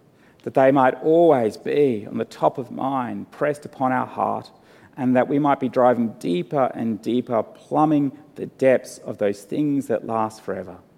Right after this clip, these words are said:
We pray that in your kindness, by the power of your Spirit, that you might really reveal in us any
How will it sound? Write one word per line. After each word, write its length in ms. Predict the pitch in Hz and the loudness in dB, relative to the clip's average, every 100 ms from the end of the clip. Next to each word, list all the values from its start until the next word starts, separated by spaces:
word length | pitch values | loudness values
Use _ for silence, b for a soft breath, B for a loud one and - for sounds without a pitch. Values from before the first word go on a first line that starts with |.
| _ _ _ _ _ _ _ _ _ _ b b b _ | _ _ _ _ _ _ _ _ _ _ b b b _
We 140 | 147 | 0
pray 260 | - 156 147 | 2 4 4
that 80 | 123 | 4
in 80 | 123 | 0
your 80 | |
kindness, 580 | 113 - 127 123 107 101 | -2 0 2 2 0 -6
by 360 | - 113 110 107 | -4 0 2 0
the 100 | 120 | -4
power 300 | - 139 131 | -6 -2 -2
of 60 | |
your 100 | 110 | -2
Spirit, 480 | 110 - 92 90 90 _ _ _ _ b b b _ _ | -8 -10 -10 -10 -12 _ _ _ _ b b b _ _
that 180 | 123 - | -4 -2
you 80 | 147 | 0
might 260 | 139 131 131 | 0 0 -2
really 260 | 143 147 | 0 2
reveal 720 | 120 113 110 120 127 127 127 127 _ _ _ _ | 2 0 0 0 2 0 -2 -10 _ _ _ _
in 100 | 123 | -8
us 520 | 101 98 101 - - _ _ _ _ _ _ - | -6 -6 -8 -16 -20 _ _ _ _ _ _ -6
any 260 | 131 127 | -4 -4